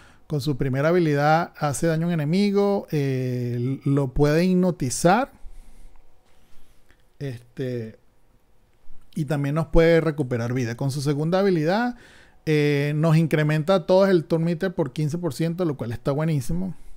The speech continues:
Este, lo bueno, y también lo bueno de esto es que, a pesar de que es su segunda habilidad, nosotros podemos setear esto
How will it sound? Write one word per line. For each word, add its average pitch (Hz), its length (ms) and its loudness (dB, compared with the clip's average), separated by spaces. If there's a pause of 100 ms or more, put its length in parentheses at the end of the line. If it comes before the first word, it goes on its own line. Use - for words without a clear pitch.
(340)
Este, 117 560 -8 (760)
lo 139 120 0
bueno, 135 280 0
y 151 140 0
también 135 340 0
lo 156 60 2
bueno 160 260 2
de 170 80 2
esto 165 240 0
es 160 140 0
que, 170 340 -4
a - 120 -18
pesar 139 240 -4
de 131 100 -4
que 160 120 -2
es 147 60 -2
su 165 140 -4
segunda 160 320 0
habilidad, 165 540 2
nosotros 131 440 -4
podemos 143 360 -2
setear 123 400 -2
esto 143 480 -4